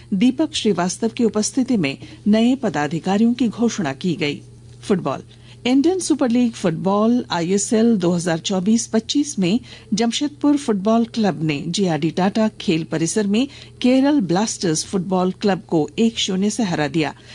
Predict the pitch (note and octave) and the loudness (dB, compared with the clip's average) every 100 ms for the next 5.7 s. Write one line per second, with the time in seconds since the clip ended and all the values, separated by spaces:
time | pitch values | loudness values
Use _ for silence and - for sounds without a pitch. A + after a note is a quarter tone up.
0 | - - A3 C4 F4 F4 F4 E4 B3+ G3 | -12 -4 -2 -2 -4 -2 -2 0 0 2
1 | A3+ A#3+ A#3+ F#3+ E3+ - A3+ C4 - A3 | 2 2 2 -2 -2 -2 0 0 0 0
2 | B3+ B3+ - - D#3 D3+ A#3 A3 B3 A#3+ | 2 0 -2 -4 -2 2 2 4 2 0
3 | A#3+ F#3+ D3 C3 - A3+ G#3 E3+ D3+ D#3 | -2 -4 -2 -4 0 0 2 0 0 -2
4 | E3+ C3+ - - - - - G#3+ A#3 A#3 | -2 -2 -4 -16 -20 -14 -4 0 0 0
5 | F#3+ G3+ G#3+ A3+ A3 G#3 G#3+ | 2 4 4 2 0 -2 -2